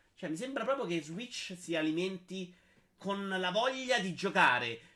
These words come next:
eh, Hollow Knight, che già c'hai su Steam, di giocartelo anche portatile. Che è una roba mentale che, che in realtà io tanta roba che ho comprato perché è figo, me lo gioco portatile, l'ho giocata a casa.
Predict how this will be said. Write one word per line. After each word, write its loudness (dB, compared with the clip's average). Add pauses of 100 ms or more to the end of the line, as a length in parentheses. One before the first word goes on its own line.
(180)
eh, 4
Hollow 8
Knight, 6
che -2
già 0
c'hai -2
su -10
Steam, -8
di -4
giocartelo -2
anche -4
portatile. -6
Che -2
è -2
una -2
roba 4
mentale 6
che, -4
che -6
in 0
realtà 0
io 0
tanta 6
roba 6
che 0
ho -4
comprato 0
perché -2
è -2
figo, -4
me -2
lo -2
gioco -6
portatile, -6 (400)
l'ho 0
giocata 4
a -2
casa. 2